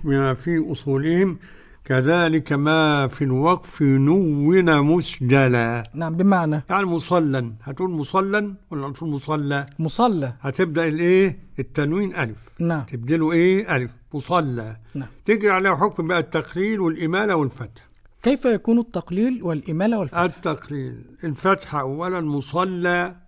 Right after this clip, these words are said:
Speaker 1: بس ورشة يقول إيه؟ مصلى. تغليظ اللام.
Speaker 2: بتغليظ اللام.
Speaker 1: يبقى عاوزين دليل ورش لتغليظ اللام. وغلظ ورش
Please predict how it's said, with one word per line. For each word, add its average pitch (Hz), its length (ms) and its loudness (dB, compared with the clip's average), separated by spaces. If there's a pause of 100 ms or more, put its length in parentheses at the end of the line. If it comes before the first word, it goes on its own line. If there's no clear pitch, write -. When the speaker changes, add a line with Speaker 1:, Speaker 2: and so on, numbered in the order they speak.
(320)
Speaker 1:
بس 135 260 -4
ورشة 170 300 0
يقول 160 180 0
إيه؟ 175 200 2
مصلى. 147 920 0 (580)
تغليظ 147 460 0
اللام. 123 320 0
Speaker 2:
بتغليظ 175 520 0
اللام. 151 360 0 (120)
Speaker 1:
يبقى 139 140 -4
عاوزين 175 380 -4
دليل 180 320 -2
ورش 196 500 -4 (320)
لتغليظ 151 720 0
اللام. 123 440 -2 (140)
وغلظ 160 640 0
ورش 147 520 -4